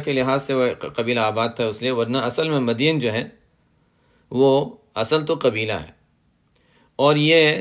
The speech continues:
مدین بن ابراہیم، ابراہیم علیہ الصلاۃ والسلام کے بیٹے مدین، ہم نے سنا ابراہیم علیہ السلام کے بیٹے ایک تو اسماعیل تھے، ایک اسحاق تھے، لیکن اسے کہ ایک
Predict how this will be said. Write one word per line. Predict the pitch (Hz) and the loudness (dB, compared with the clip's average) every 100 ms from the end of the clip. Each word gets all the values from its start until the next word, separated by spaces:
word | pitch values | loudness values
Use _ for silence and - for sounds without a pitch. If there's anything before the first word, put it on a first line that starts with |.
| - - | -6 -10
مدین | 107 123 123 143 156 165 147 | -2 0 2 2 2 0 -2
بن | 135 127 | 0 0
ابراہیم، | 127 117 120 110 110 123 104 107 | -2 -2 0 0 0 -2 -2 -4
ابراہیم | 113 117 117 170 160 | -4 -2 0 -2 0
علیہ | 143 135 | 0 0
الصلاۃ | 127 - 151 151 143 | 0 -2 0 0 -2
والسلام | 123 117 - 120 127 139 | -4 -2 -2 0 0 0
کے | 131 123 | 0 0
بیٹے | 101 113 117 143 | 2 0 0 -2
مدین، | 131 113 117 123 127 104 - _ _ _ _ _ _ _ _ _ _ _ _ _ _ _ _ - | -2 -2 -2 0 0 -2 -8 _ _ _ _ _ _ _ _ _ _ _ _ _ _ _ _ -14
ہم | 95 | -8
نے | 98 | -8
سنا | - 143 135 | -4 -2 0
ابراہیم | 113 113 120 123 | 0 -2 0 0
علیہ | 113 110 | 0 -2
السلام | - 117 120 | 0 -2 0
کے | 117 | -2
بیٹے | 101 104 113 | -2 -2 0
ایک | 113 110 | -2 -2
تو | 117 | -4
اسماعیل | 107 120 107 117 123 | -4 -4 -2 -2 -2
تھے، | 117 107 - - _ - - - - _ | -6 -10 -12 -20 _ -12 -12 -16 -20 _
ایک | - 117 | -2 -2
اسحاق | 117 - - 139 - | -2 -4 0 0 0
تھے، | - 151 147 _ - - - - - - _ - | -8 -12 -16 _ -16 -16 -16 -20 -20 -20 _ -18
لیکن | - 131 165 165 202 - _ _ _ _ _ _ _ _ _ _ _ _ _ | -2 -2 0 -4 -6 -14 _ _ _ _ _ _ _ _ _ _ _ _ _
اسے | 113 113 123 | -8 -4 -2
کہ | 127 | -2
ایک | - 127 131 | 0 0 0